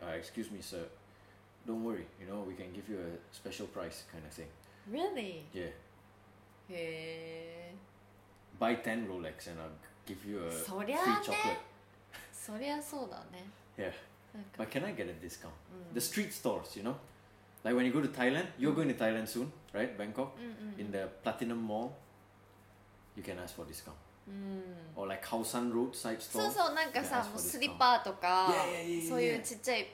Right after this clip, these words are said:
Speaker 2: イヤリングとか売ってるところだと、
Speaker 1: Then you can ask for discount.
Speaker 2: 三個でとか、じゃあ、あと二つ買うから、五ドル、五ドルにしてみたいな。五ドルじゃねえや。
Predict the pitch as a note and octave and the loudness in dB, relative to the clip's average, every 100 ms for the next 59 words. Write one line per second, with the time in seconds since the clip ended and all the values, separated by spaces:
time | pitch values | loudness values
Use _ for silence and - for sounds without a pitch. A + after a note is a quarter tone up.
0 | - - - G#3 G#3+ G#3 F#3+ F#3+ F3 D#3 | -12 -20 -10 -4 0 0 -2 -6 -6 -2
1 | D#3 D#3 D#3 - D#3+ - D#3 D#3 D3+ D3 | -2 -2 -4 -6 -6 -8 -10 -8 -8 -10
2 | - - C5 C5+ - - - - - - | -6 6 10 10 10 6 2 -4 -6 -2
3 | D4 C#4+ - B4 B4 - D4 A#3 G3 G3+ | 0 4 6 6 4 4 4 6 4 2
4 | - C#3+ - - - D4+ A#3+ A3 G4+ - | 0 -2 -2 -8 0 4 4 4 0 2
5 | F4+ - G#4+ A4 - G#4+ G#4+ G#4 C#4+ A#3 | 0 0 -2 -2 0 0 2 4 4 4
6 | G3 - - - - - - - - A3 | 4 2 -2 -14 -20 -20 -20 -20 -20 -6
7 | B3 C#4+ C#4+ A#3+ G3+ C4+ C#4 B3+ G3 - | 4 4 4 2 0 0 2 0 -2 -8
8 | - D3+ D3+ - - - F#3 E3 D3+ D#3 | -8 -10 -12 -16 -18 -8 -6 -6 -8 -12
9 | D3+ D3+ | -14 -14